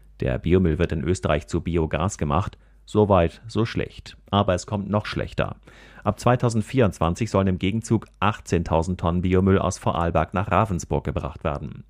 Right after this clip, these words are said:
Möglich macht das deutsch-österreichische Müllkarussell die E U. Sie schreibt vor, dass die Gemeinden ihre Abfallentsorgung europaweit ausschreiben müssen. Kurzfristig lässt sich am Biomüllkarussell nichts ändern. Der Vertrag mit den Österreichern läuft noch bis Ende zweitausendfünfundzwanzig.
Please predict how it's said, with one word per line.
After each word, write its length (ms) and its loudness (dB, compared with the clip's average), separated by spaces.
Möglich 420 4
macht 220 0
das 160 -2
deutsch-österreichische 840 2
Müllkarussell 720 2
die 320 -2
E 140 4
U. 240 -4
Sie 200 -2
schreibt 360 -2
vor, 180 2
dass 220 0
die 100 -4
Gemeinden 420 0
ihre 180 4
Abfallentsorgung 760 2
europaweit 800 2
ausschreiben 500 -2
müssen. 400 -8
Kurzfristig 640 0
lässt 200 -2
sich 120 -6
am 120 -2
Biomüllkarussell 800 -2
nichts 260 -4
ändern. 400 2
Der 80 0
Vertrag 440 0
mit 120 2
den 100 2
Österreichern 520 0
läuft 260 2
noch 120 -2
bis 180 -4
Ende 300 0
zweitausendfünfundzwanzig. 1400 -4